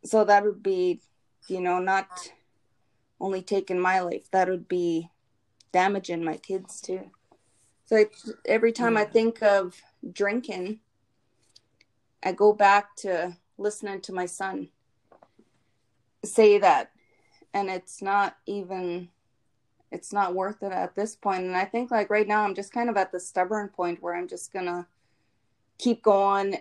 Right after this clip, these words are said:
Speaker 1: and keep going. And when people tell me that they have hangovers and stuff, I'm kinda like,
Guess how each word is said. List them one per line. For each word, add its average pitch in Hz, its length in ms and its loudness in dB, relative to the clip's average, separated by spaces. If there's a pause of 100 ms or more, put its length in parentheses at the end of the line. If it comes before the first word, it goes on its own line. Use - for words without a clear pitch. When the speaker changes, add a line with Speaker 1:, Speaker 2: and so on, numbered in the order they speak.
Speaker 1:
and 185 180 -6
keep 196 220 -8
going. 185 480 0
And 175 360 -2
when 190 200 -4
people 208 300 -6
tell 190 200 -6
me 196 140 -6
that 175 220 -4
they 180 80 -2
have 175 180 -2
hangovers 185 640 -8
and 185 120 -14
stuff, 190 280 -10
I'm 190 120 -16
kinda 190 280 -12
like, 185 180 -14